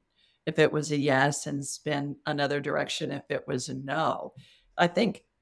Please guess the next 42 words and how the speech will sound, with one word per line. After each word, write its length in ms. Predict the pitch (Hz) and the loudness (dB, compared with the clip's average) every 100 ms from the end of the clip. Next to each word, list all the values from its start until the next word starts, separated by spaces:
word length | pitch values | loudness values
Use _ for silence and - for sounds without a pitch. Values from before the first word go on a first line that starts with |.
| _ _ _ _ - | _ _ _ _ 2
if 160 | 214 | 4
it 60 | 196 | 6
goes, 420 | 220 202 196 196 | 10 10 8 4
if 80 | 208 | 0
it 120 | 175 | 0
spins 600 | - - 220 214 208 196 - | -2 4 6 6 2 0 0
in 140 | 196 180 | 4 6
a 240 | 151 139 - | 4 2 -8
clockwise 640 | - 208 202 208 190 190 185 | 0 2 4 6 6 6 2
direction 680 | 180 170 170 180 165 156 170 _ _ _ - | 0 0 0 -2 -2 -4 -10 _ _ _ -2
and 180 | 170 | 0
spins 340 | - 185 165 165 | 0 0 2 2
really 280 | 170 160 156 | 4 4 2
fast, 480 | 165 160 151 151 | 4 6 6 2
that's 240 | 156 156 - | -2 -2 0
a 60 | |
yes. 540 | 151 151 147 147 147 - | 2 4 4 2 0 -4
If 140 | - | -6
it 140 | 160 - | -6 2
goes 260 | 151 151 | 2 2
clockwise 640 | - 180 175 175 160 156 156 | 0 2 2 4 2 2 -2
or 80 | |
goes 320 | 151 156 147 - | -2 0 0 -2
side 340 | 165 156 156 | 0 0 0
to 80 | 156 | -4
side, 440 | - 151 151 151 | -2 0 2 2
it's 180 | 143 143 | 0 -4
a 60 | 151 | -8
no. 440 | 147 147 147 147 | -4 -2 0 0
If 180 | 143 - | -2 0
it's 180 | 156 - | 0 0
still, 920 | - - - - 175 160 147 143 - _ _ _ _ _ _ _ - | -4 -4 -6 -2 2 4 4 2 -2 _ _ _ _ _ _ _ -2
it 160 | 160 | -2
means 380 | 156 147 143 139 | 0 0 0 -4
that 300 | - 139 143 - | 0 2 0 -2
you're 140 | 147 | -2
not 180 | 147 143 | 0 0
supposed 320 | - 151 135 | 2 2 2
to 80 | 147 | -4
know 180 | 143 135 | -4 -2
the 200 | 131 143 | -4 -4
answer. 500 | 139 135 - - | -6 -6 -6 -8